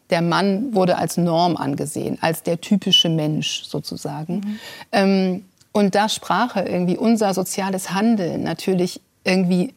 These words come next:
Speaker 1: einmal reflektiert, mit beeinflusst, also im Grunde ein ganz wichtiger Aspekt unseres sozialen Miteinanders ist,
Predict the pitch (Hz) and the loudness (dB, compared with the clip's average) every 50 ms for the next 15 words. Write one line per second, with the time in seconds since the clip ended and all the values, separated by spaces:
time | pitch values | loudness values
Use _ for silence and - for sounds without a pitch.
0 | _ - - 240 185 185 180 175 190 180 - - 185 - - - - - 185 185 | _ -4 -2 0 0 0 0 -2 -4 -4 -4 -4 -6 -6 -6 -10 -2 0 2 4
1 | 165 165 160 - - 190 214 208 - - 202 - - 247 - 151 160 165 175 - | 4 2 0 0 0 0 0 0 0 -6 -6 -6 -4 -2 -2 0 0 -2 -4 -6
2 | - - - - 156 - - - 180 180 185 185 185 185 - - - - - - | -6 -6 -6 -4 -6 -6 -4 -2 -2 0 2 0 0 -2 -6 -20 -20 -20 -12 -2
3 | - 202 202 - 208 208 202 202 - - 269 202 202 190 196 - 208 196 - 226 | 0 0 4 4 4 4 4 2 2 0 0 2 2 2 0 0 -2 -2 0 -2
4 | 196 190 - - 170 - - - - - - 247 247 - - - - 240 180 190 | -2 -2 -2 -4 -6 -6 -8 -12 -8 -2 -2 -2 -2 -4 -16 -8 -2 0 0 2
5 | 185 196 180 170 - - 190 180 - - - 196 185 185 185 180 180 202 - 226 | 2 2 0 0 0 0 -2 -2 -4 -4 -4 -2 -2 0 0 2 2 2 0 -2
6 | 190 175 160 151 151 151 151 156 - - 254 185 208 - - - | -2 -2 -4 -2 -4 -4 -6 -6 -8 -4 -4 -4 -4 -4 -8 -18